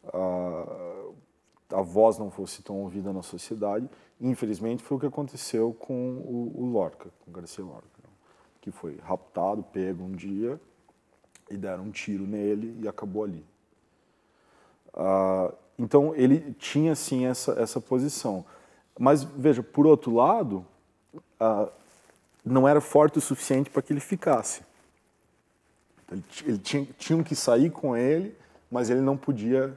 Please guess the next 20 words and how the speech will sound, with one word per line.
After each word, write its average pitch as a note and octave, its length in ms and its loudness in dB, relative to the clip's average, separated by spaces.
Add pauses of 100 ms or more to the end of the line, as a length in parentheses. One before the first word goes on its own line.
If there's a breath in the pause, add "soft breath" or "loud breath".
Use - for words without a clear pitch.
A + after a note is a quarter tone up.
(140)
não F#2+ 120 -14
é, G2 160 -10 (840 soft breath)
ah, G2+ 640 4 (800)
ficar G#2+ 360 4
ali. G#2 320 2 (1000 soft breath)
Esse, D#3 300 4 (100)
esse, D#3 380 2
esse C#3 240 0
dado D3 340 6
de D3 100 0
neutralização, C3 1040 2
acho A#2 200 -4
que - 80 0
agora G#2+ 320 6
a - 20 2
gente G2+ 220 -4
poderia G#2 320 -4
encontrar G2+ 400 -6
uma G2 160 -4
equiparação F#2 760 -8